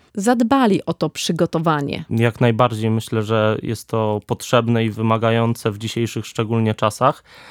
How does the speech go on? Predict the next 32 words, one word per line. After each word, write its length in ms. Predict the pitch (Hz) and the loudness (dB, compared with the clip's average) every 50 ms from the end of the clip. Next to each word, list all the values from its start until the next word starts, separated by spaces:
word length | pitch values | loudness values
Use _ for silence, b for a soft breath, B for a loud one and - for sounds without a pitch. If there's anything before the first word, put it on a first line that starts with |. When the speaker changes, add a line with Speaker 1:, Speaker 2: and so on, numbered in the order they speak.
| B B B B B B | B B B B B B
Speaker 2:
Nie 260 | - 127 120 120 127 127 | 0 2 2 2 2 4
będzie 360 | 120 147 165 180 165 160 160 | 4 4 4 2 2 0 0
jednej 300 | 156 147 143 143 135 135 | 0 2 2 2 2 2
recepty, 580 | 127 131 127 - - 135 131 - - - 123 | 2 0 0 0 0 0 0 -2 -4 -4 -2
jestem 320 | 120 120 117 - 135 123 120 | -2 -2 -2 -2 -2 -2 -2
tego 180 | - 123 113 | -2 -4 -6
świadomy, 640 | 123 - - - 120 110 127 120 113 117 120 135 160 - - _ | -6 -4 -4 -4 -2 0 2 2 2 2 0 0 -2 -4 -4 _
ale 460 | - 135 131 131 135 131 139 156 160 - | 0 2 2 2 2 2 2 2 0 -2
pewien 420 | - 147 135 127 135 135 131 131 123 | -2 -4 -2 -2 -2 -2 -2 -2 -2
background 680 | 117 135 131 135 127 123 127 131 127 127 131 131 - - | -2 -2 -2 -2 -4 -4 -2 0 0 0 -2 -4 -4 -2
można 380 | 127 127 131 127 117 131 123 | -2 0 0 0 -2 -2 -2
jak 160 | 123 123 - - | -2 -2 -2 -4
najbardziej 720 | 127 120 110 120 120 117 104 117 120 117 117 117 117 120 - | -4 -2 -2 -2 -4 -4 -4 -6 -4 -4 -2 -4 -4 -6 -6
pozyskać. 720 | - 123 107 113 110 - - - 135 143 156 - - B B B B B B B B B - | -8 -6 -6 -6 -8 -8 -2 0 0 0 0 -2 -8 B B B B B B B B B 0
I 100 | 156 131 | 2 4
myślę, 460 | 131 143 165 180 - - 156 156 156 | 4 4 2 2 0 0 2 2 2
że 140 | 143 156 147 | 2 2 0
rodzice 500 | 147 143 139 139 151 123 - 156 156 165 | 0 0 -2 -4 -6 -4 -2 -2 -2 0
w 40 | |
jakiś 280 | 165 160 156 - 175 165 | -2 -4 -4 -4 -8 -10
sposób 580 | - - - _ - 151 143 - - 180 180 - | -10 -12 -8 _ -4 -4 -4 -4 -6 -6 -8 -6
coraz 440 | - - 160 151 151 131 - - - | -2 0 2 2 2 0 -2 -8 -6
częściej 680 | - 165 156 151 151 151 - - - - 147 143 143 | -2 0 0 0 0 -2 -4 -6 -4 -2 -2 -2 -2
gdzieś 260 | 147 143 135 147 - - | -4 -6 -8 -10 -6 -4
tam 180 | - 139 139 | -2 -2 -2
do 100 | 135 139 | -2 -4
tej 180 | 127 - 139 135 | -2 -2 -2 0
roli 300 | 139 135 135 139 139 139 | 0 -2 -2 -4 -2 -2
rodzica 720 | 139 135 131 135 143 131 - - 135 131 135 131 131 131 - | -2 -4 -4 -6 -10 -6 -2 0 2 2 2 2 0 0 -2
się 140 | - - 139 | -6 -8 -10
przygotowują. 580 | 123 - - 131 135 135 - 131 127 135 143 139 | -10 -10 -10 -8 -6 -6 -4 -4 -2 -2 0 2
Może 400 | 131 135 151 151 139 156 139 | 2 2 2 2 2 0 -2